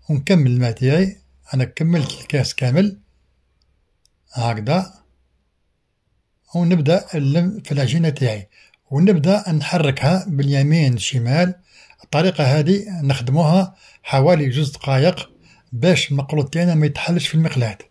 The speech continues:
شوفوا يعني العملية هذه سهلة، سهلة، سهلة جدًا.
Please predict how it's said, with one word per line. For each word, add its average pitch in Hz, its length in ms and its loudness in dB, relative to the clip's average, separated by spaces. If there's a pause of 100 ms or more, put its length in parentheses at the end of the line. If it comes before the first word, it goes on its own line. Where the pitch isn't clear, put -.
(800)
شوفوا 131 360 -4
يعني 135 220 0
العملية 127 680 0
هذه 185 260 2 (120)
سهلة، 131 420 2
سهلة، 139 380 0
سهلة 143 340 -2
جدًا. 117 340 -4